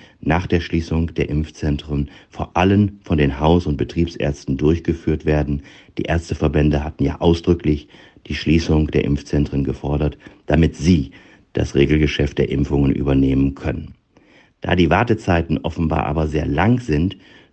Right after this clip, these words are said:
dürfen auch die Landkreise und kreisfreien Städte in Niedersachsen nun mit sogenannten mobilen Impfteams unterstützen.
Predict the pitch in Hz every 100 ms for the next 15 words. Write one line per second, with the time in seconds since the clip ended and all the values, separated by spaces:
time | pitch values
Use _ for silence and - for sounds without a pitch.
0 | - 92 90 - 76 76 73 82 95 -
1 | 90 85 69 69 80 78 - 71 69 -
2 | 85 76 78 82 85 82 78 - 80 87
3 | 90 85 82 80 82 82 73 73 76 -
4 | 95 82 69 76 - 78 78 80 - 71
5 | 71 - - - 78 78